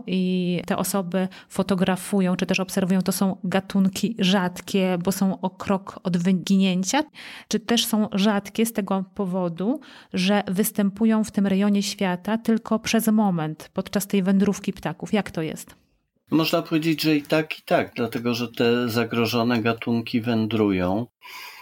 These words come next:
Speaker 2: I czasem pojawiają się przedstawiciele, uda się uchwycić w czasie wędrówki przedstawiciela bardzo rzadkiego gatunku. No a poza tym, tak jak mówiłem, to są ptaki z, e,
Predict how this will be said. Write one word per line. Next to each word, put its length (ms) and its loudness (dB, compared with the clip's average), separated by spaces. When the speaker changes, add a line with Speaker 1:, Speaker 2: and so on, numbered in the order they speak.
Speaker 2:
I 120 0
czasem 400 0
pojawiają 760 2
się 500 2
przedstawiciele, 1120 0
uda 280 0
się 160 -2
uchwycić 520 -4
w 60 -10
czasie 320 -2
wędrówki 520 -2
przedstawiciela 1120 -2
bardzo 400 -2
rzadkiego 540 -2
gatunku. 920 -2
No 160 2
a 120 0
poza 320 0
tym, 240 0
tak 160 0
jak 180 -2
mówiłem, 380 0
to 120 -6
są 180 -2
ptaki 440 -4
z, 240 -2
e, 220 2